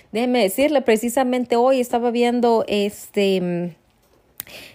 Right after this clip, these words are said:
estaba viendo en una de mis redes sociales, em, una discusión que tenía porque cierto pastor muy conocido, pues, eh, invitó a personas que no cono-,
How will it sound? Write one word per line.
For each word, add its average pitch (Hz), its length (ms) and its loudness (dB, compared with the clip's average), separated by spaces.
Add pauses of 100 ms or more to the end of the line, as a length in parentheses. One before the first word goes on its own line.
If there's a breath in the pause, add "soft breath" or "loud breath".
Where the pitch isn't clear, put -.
estaba 233 560 0
viendo 254 640 0
en 226 140 0
una 254 380 -2
de 226 200 0
mis 214 240 -2
redes 240 240 -2
sociales, 262 800 -2
em, 185 600 -6 (160)
una 269 200 0
discusión 277 720 -2 (480 loud breath)
que 247 100 2
tenía 247 720 0
porque 285 640 4 (220 loud breath)
cierto 269 600 -2
pastor 240 480 -4
muy 202 260 -4
conocido, 226 580 -6
pues, 220 440 -4 (320)
eh, 180 600 -6 (100)
invitó 269 640 0
a 277 140 -4
personas 233 500 -4
que 208 240 -2
no 220 580 -2
cono-, 220 360 -4